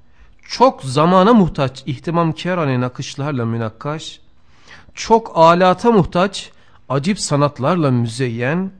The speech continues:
çok maddelere muhtaç bir surette halk olunuyorlar. Görüyoruz ki eşya, var olan şeyler, hususan zihayat olanlar, özellikle de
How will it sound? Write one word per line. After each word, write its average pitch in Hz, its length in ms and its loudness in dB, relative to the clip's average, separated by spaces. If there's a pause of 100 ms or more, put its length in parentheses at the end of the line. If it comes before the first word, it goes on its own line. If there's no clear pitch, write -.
(460)
çok - 440 -4
maddelere 135 560 2
muhtaç 170 560 -2
bir 127 60 -8
surette 127 640 -8 (100)
halk - 500 -8
olunuyorlar. 101 680 -14 (2000)
Görüyoruz 135 460 -6
ki 175 180 -8
eşya, 110 460 -10 (1040)
var 120 160 -10
olan 101 200 -12
şeyler, 95 540 -16 (440)
hususan 170 460 -2
zihayat 131 520 -2
olanlar, 95 540 -12 (920)
özellikle 120 600 -10
de 131 160 -8